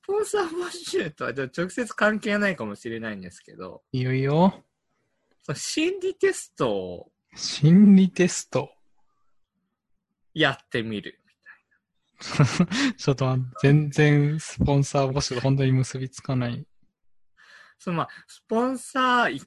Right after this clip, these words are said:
Speaker 1: コール聞いてくれる人、
Speaker 2: うん。
Speaker 1: 継続的に聞いてくれる人がスポンサーになってくれるじゃないですか。
Speaker 2: うん。
Speaker 1: で、その継続的に聞くためには、その、
Speaker 2: うん。
Speaker 1: 来週に引っ張る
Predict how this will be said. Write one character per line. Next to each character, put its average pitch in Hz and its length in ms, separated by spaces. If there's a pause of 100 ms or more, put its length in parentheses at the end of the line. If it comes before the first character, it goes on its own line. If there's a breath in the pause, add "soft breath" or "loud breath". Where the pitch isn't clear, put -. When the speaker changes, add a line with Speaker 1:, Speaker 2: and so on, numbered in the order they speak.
Speaker 1:
コ 214 320
ー 190 80
ル 233 360 (160)
聞 127 260
い 143 100
て 143 140
く 143 180
れ 143 140
る 143 120
人、 - 140
Speaker 2:
う - 20
ん。 - 40 (160)
Speaker 1:
継 190 280
続 190 320
的 190 320
に 247 160
聞 143 220
い 139 80
て 143 120
く 147 140
れ 147 160
る 160 140
人 220 300
が 285 180
ス - 120
ポ 135 220
ン 127 80
サ 123 140
ー 113 80
に 104 120
な 107 160
っ - 120
て 92 100
く - 160
れ 101 160
る 160 140
じ 151 100
ゃ 85 60
な - 140
い - 60
で - 120
す - 120
か。 - 220 (280)
Speaker 2:
う 151 60
ん。 131 300 (1080 soft breath)
Speaker 1:
で、 185 400 (360 loud breath)
そ 160 120
の 147 40
継 262 300
続 262 320
的 233 320
に 226 160
聞 - 240
く - 120
た 220 180
め 247 180
に 214 160
は、 226 400 (160)
そ - 180
の、 98 80
Speaker 2:
う 143 60
ん。 139 40
Speaker 1:
来 208 240
週 233 360
に 220 240
引 190 100
っ - 40 (120)
張 214 140
る 117 200